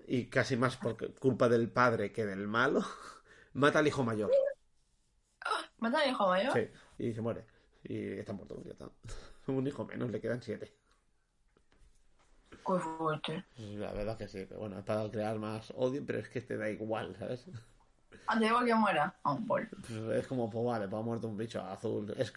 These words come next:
Speaker 1: ¿te acuerdas la muerte del chavalín de juego, eh, de La Casa del Dragón? El último episodio, ¿lo has visto?
Speaker 2: No.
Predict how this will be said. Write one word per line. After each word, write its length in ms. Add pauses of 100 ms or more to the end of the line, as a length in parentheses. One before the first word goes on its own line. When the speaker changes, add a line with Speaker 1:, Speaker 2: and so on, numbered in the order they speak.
Speaker 1:
¿te 120
acuerdas 320
la 100
muerte 380
del 580
chavalín 560
de 320
juego, 420
eh, 300
de 220
La 200
Casa 260
del 120
Dragón? 380 (2000)
El 120
último 240
episodio, 480
¿lo 100
has 80
visto? 320 (840)
Speaker 2:
No. 200